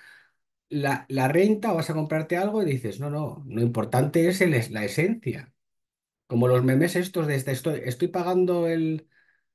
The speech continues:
la comida con, con vocación.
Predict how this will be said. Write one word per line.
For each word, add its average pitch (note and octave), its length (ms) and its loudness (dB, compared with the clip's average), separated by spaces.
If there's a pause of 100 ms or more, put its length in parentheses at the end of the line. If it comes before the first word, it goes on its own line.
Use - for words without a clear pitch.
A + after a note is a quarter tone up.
(140)
la C#3 220 -4
comida E3+ 500 2
con, C3+ 640 -4 (220)
con A#2 180 -2
vocación. B2 760 -4